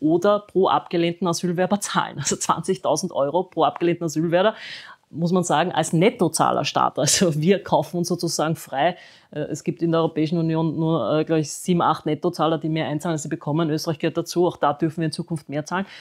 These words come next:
Aber im Wesentlichen ändert es nichts am System, weil die Außengrenzen werden noch immer nicht geschützt. Äh, von der Leyen kündigt immer nur an, Frontex wird aufgestockt, bringt auch nichts, wenn man halt,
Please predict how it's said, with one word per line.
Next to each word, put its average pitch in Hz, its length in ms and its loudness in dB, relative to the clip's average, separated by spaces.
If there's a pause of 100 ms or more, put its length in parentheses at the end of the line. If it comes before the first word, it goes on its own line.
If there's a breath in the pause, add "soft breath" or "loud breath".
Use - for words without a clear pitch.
(180 loud breath)
Aber 156 160 0
im 170 140 0
Wesentlichen 196 680 0
ändert 180 300 2
es 190 140 -4
nichts 202 180 -2
am 196 100 -2
System, 226 380 -6
weil 170 140 -2
die 180 120 -4
Außengrenzen 180 640 -4
werden 185 160 -2
noch 190 160 -2
immer 254 200 2
nicht 170 180 0
geschützt. - 500 -6 (460 soft breath)
Äh, 143 320 -2
von 165 520 0
der 185 100 4
Leyen 175 360 4
kündigt 202 380 2
immer 190 160 4
nur 160 140 4
an, 196 300 4
Frontex 185 520 -2
wird 185 120 2
aufgestockt, 185 540 0
bringt 190 240 2
auch 156 240 4
nichts, 208 260 2
wenn 175 120 2
man 180 180 2 (320 loud breath)
halt, 175 240 2